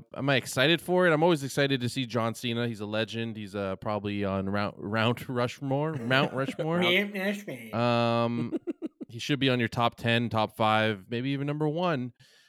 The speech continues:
Speaker 1: And, uh, it'll be cool to see him back. I hope he has, like, a real match. I hope it's not a feel good, "I'm back" for a little bit kind of quick match. I hope it's, like, a,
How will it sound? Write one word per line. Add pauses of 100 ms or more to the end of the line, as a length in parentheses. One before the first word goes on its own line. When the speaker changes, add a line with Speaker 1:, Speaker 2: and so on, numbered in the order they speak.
(140)
Speaker 1:
And,
uh,
it'll
be
cool
to
see
him
back.
I
hope
he
has,
like,
a
real
match.
I
hope
it's
not
a
feel
good,
"I'm
back"
for
a
little
bit
kind
of
quick
match.
I
hope
it's,
like,
a,